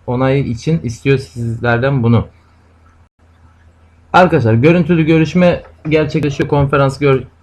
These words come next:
görüşmesi sizden, yani siz olduğuna dair kimliğinizi yanında, yanınızda bulundurmanızı istiyor. Yüzünüzü göstermenizi istiyor. Daha sonra onaylanıyor. Hesap açılmış oluyor. Peki hesap açılım işlemi yapıldıktan sonra ne yapacağız arkadaşlar?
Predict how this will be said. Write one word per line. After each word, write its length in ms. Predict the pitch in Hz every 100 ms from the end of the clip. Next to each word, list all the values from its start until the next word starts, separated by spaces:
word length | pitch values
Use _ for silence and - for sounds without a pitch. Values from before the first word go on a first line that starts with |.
| _ 127
görüşmesi 720 | 135 127 135 127 - 143 - _ -
sizden, 520 | - 190 143 135 143 - -
yani 160 | 120 120
siz 220 | 151 147
olduğuna 480 | 139 120 120 117 120
dair 320 | 127 117 117 _ _ _ _ _ -
kimliğinizi 520 | 160 151 143 - 117
yanında, 460 | 131 135 131 107 127
yanınızda 380 | 131 131 127 127
bulundurmanızı 520 | 131 127 131 127 123
istiyor. 380 | 120 - 131 135
Yüzünüzü 460 | 139 127 123 110
göstermenizi 640 | 123 135 135 135 139 131
istiyor. 420 | 127 - 143 143 139 _ _ _ _ -
Daha 180 | 160 165
sonra 280 | 160 113 113
onaylanıyor. 600 | 151 151 147 143 160 143
Hesap 420 | 131 143 170 165
açılmış 500 | 151 - 151 156 139
oluyor. 400 | 127 123 101 82 -
Peki 300 | 160 147 139
hesap 300 | 156 160 147 - _ -
açılım 540 | - 143 170 143 120 110
işlemi 400 | 131 - 120 131
yapıldıktan 460 | 139 139 120 120
sonra 440 | 110 139 135 143 143
ne 100 | 135
yapacağız 420 | 127 101 101 92
arkadaşlar? 680 | 87 85 85 82 - 76 78